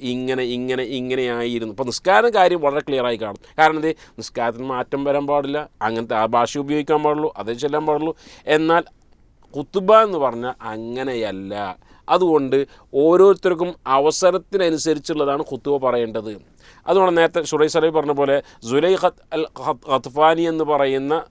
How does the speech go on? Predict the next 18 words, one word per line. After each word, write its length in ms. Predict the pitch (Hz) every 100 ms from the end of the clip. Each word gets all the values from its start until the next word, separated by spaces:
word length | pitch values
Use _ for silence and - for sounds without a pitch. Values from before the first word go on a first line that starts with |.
| _ _ -
സ്വഹാബി 480 | 123 120 131 135 180 - - -
അല്പം 240 | 123 151 151
വൈകി 320 | 123 127 151 180
വന്നു. 240 | 135 123 127 - - 123
മുന്നോട്ട് 440 | 143 160 196 190 175
വരാൻ 200 | 143 156 147
ശ്രമിച്ചപ്പോൾ 540 | 143 127 135 123 104 - - -
റസൂലുള്ള 500 | 135 165 165 175 165 170 139
എല്ലാ 200 | 139 151 160 160
ആഴ്ചയും 320 | 151 - 160
ഒരേ 140 | 156 156 160 160
ഖുത്ബയല്ല. 460 | 147 160 160 151 156 - _ _ -
അപ്പോൾ 180 | - 156
സന്ദർഭത്തിനനുസരിച്ച് 1200 | 143 143 170 190 180 185 190 170 143 160 151 - 156 -
ഖുത്ബ 220 | 135 143 147
പറഞ്ഞു. 260 | 139 131 139 - - _ -
"ഇജ്ലിസ് 400 | 165 160 120 135
വഖദ് 240 | 143 156